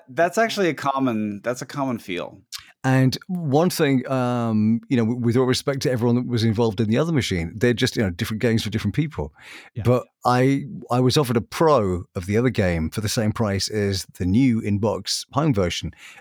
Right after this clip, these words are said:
Speaker 2: and I wanted the new in-box home version.
Speaker 1: I think the other one's more ambitious in that, and the
Speaker 2: Yeah.
Speaker 1: code is, is crazy deep. It's a harder game,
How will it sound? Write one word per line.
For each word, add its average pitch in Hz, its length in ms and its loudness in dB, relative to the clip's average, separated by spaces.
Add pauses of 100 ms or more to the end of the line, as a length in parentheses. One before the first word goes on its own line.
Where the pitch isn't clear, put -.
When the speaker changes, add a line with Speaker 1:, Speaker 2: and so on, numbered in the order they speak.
Speaker 2:
and 113 480 0 (140)
I 117 220 2
wanted 120 260 0
the 117 80 0
new 127 140 2
in-box 123 320 0
home 147 180 2
version. 82 380 -4 (920)
Speaker 1:
I 190 80 0
think 277 240 0
the 220 120 0
other 190 140 4
one's 165 260 0 (200)
more 139 280 2
ambitious 120 800 0
in 120 300 0
that, 110 260 2
and 113 180 -2
the 107 60 -2
Speaker 2:
Yeah. 311 140 2
Speaker 1:
code 190 340 2
is, 127 220 0 (100)
is 123 180 -4
crazy 190 680 0
deep. 110 500 -4 (440)
It's 139 200 2
a 151 60 2
harder 202 540 0
game, 95 580 -4